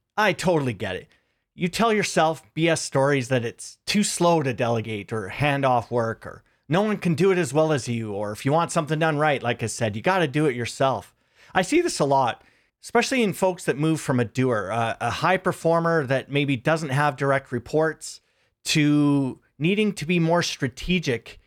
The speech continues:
in your leadership, and even more so a leader of leaders, moving from that task-oriented individual where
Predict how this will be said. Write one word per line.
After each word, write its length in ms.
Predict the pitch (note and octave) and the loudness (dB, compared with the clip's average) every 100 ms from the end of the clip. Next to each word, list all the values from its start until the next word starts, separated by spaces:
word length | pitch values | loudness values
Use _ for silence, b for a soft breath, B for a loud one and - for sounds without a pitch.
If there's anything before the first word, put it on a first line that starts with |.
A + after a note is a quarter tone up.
| _ _ | _ _
in 160 | D3+ D3+ | -2 2
your 140 | C#3 | 2
leadership, 640 | C3 D3+ D3 C#3 - A2+ - _ _ _ | 2 2 2 0 0 -2 -6 _ _ _
and 520 | D3 D#3+ E3 D#3 - - _ _ _ _ _ _ - | 0 2 2 0 -6 -20 _ _ _ _ _ _ -4
even 200 | E3 F#3 | 0 2
more 200 | F#3 C#4 | 4 2
so 280 | - C3+ B2+ | 0 0 2
a 40 | |
leader 340 | C3 D3 D3+ C#3 | 2 2 2 2
of 100 | A#2 | 0
leaders, 480 | C#3 C#3 G2+ - - b | -2 -2 -4 -8 -18 b
moving 300 | C3+ E3+ F3+ | 0 2 0
from 240 | - D#3 | 0 0
that 320 | C#3+ A#2+ G#2+ - | 0 0 -4 -2
task-oriented 1000 | - C#3 D#3 - - D3 D#3 D#3 E3 - | 0 2 0 -2 -2 0 2 2 0 0
individual 760 | D3 D#3 D3 D3+ D3+ D#3+ E3 | -2 -2 0 -2 0 0 0
where 300 | C3 A#2+ G#2+ | 0 -2 -4